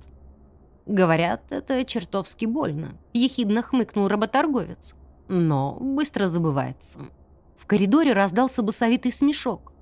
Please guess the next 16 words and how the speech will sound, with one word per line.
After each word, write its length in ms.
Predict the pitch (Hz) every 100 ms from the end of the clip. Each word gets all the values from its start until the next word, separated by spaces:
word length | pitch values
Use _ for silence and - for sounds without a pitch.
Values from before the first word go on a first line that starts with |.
| -
Видимо, 400 | 208 196 190 185
Красноморд 760 | - 185 - 185 196 262 -
по 100 | - 254
достоинству 680 | 302 - 294 240 - 170
оценил 400 | 180 180 196 175
хозяйскую 600 | 160 190 180 156 - 190
шутку. 520 | 196 - 190 - - - - - - - - -
«Пора», 480 | 208 196 196 151 143 - -
решила 400 | 175 185 - 208
Рита 400 | 185 254 262 220 - -
и 100 | 226
проглотила 680 | - - 170 185 190 240 208
подкативший 640 | - - 180 180 - 190
к 40 | 175
горлу 340 | 175 165 185
ком. 440 | - - 175 151